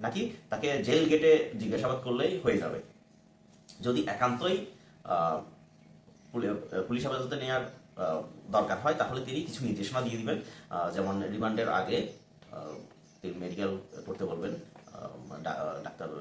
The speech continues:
ডাক্তার দেখাতে বলবেন আসামিকে। আর হচ্ছে রিমান্ডের পরেও তিনি, আহ, মেডিকেল টেস্ট, আহ, করতে বলবেন। তো এই, আহ, কিছু নির্দেশনা আছে, আহ, সেই নির্দেশনাগুলো তিনি বলে দিবেন।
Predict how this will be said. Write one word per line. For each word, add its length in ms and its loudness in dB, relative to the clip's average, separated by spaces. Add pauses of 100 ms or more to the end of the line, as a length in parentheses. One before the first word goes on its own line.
(340)
ডাক্তার 240 -10
দেখাতে 240 -6
বলবেন 240 -2
আসামিকে। 400 -4 (580)
আর 240 -2
হচ্ছে 240 -6
রিমান্ডের 460 0
পরেও 280 4 (160)
তিনি, 280 -4 (200)
আহ, 80 -12 (220)
মেডিকেল 420 -6
টেস্ট, 220 -4 (440)
আহ, 140 -14
করতে 180 -10
বলবেন। 260 -8 (460)
তো 320 2
এই, 440 0
আহ, 280 0
কিছু 380 0 (140)
নির্দেশনা 440 0
আছে, 300 2 (360)
আহ, 300 -14 (720)
সেই 220 -4
নির্দেশনাগুলো 600 -4
তিনি 320 -2 (300)
বলে 160 -2
দিবেন। 300 -2